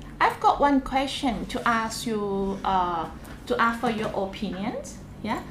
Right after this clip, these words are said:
So, uh, I would like you, I think that you, you are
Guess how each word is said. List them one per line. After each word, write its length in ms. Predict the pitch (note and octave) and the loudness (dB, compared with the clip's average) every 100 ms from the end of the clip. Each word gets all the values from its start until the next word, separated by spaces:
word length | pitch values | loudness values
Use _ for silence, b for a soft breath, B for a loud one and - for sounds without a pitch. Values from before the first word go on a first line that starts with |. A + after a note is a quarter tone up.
| B B | B B
So, 380 | - A#3+ A#3+ A3+ | 0 4 4 4
uh, 180 | A#3+ A#3 | 4 6
I 120 | - | 4
would 160 | C4+ E4 | 4 4
like 260 | E4 D#4+ | 4 2
you, 400 | C#4+ C#4 C4+ B3 - | -2 0 0 0 2
I 80 | C4 | 2
think 180 | D#4 | 2
that 180 | D#4+ A#3+ | 2 2
you, 160 | G#3+ G#3+ | 2 0
you 300 | G3 G3+ F#3+ | 0 0 2
are 500 | F3+ F3 E3+ E3 | 4 4 2 -2